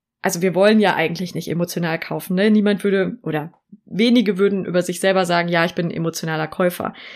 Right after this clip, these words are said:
sondern ich habe mir ja vorher eine Pro- und Kontraliste gemacht und ich habe ja, äh, alle Angebote verglichen und das ist ja alles aus dem Verstand raus entstanden. Jein. Also in der Regel treffen wir die Entscheidung trotzdem emotional. Aber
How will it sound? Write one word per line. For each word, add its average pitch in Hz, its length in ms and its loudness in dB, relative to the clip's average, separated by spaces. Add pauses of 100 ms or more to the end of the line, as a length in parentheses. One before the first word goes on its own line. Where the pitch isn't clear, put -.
(160)
sondern 170 360 0
ich - 160 -4
habe 175 140 -6
mir 170 140 -2
ja 160 180 0
vorher 175 280 0
eine 165 140 -2
Pro- 165 180 -4
und 160 100 -4
Kontraliste 190 600 0
gemacht - 400 -6
und - 100 -10
ich - 160 -10
habe 175 180 -4
ja, 160 320 0
äh, 165 280 -2
alle 170 220 -2
Angebote 175 420 0
verglichen 160 480 -10
und 156 60 -8
das 156 140 -6
ist - 160 -8
ja 170 120 -4
alles 220 320 2
aus 185 160 -4
dem 190 100 -4
Verstand 190 460 -2
raus 165 180 -2
entstanden. - 640 -6 (640)
Jein. 185 640 2 (240)
Also 190 720 -2
in 196 140 0
der 185 160 2
Regel 226 420 4
treffen 196 460 -2
wir 190 120 2
die 185 180 -2
Entscheidung 185 560 0
trotzdem 175 520 -4
emotional. 156 840 -6 (760)
Aber 214 480 4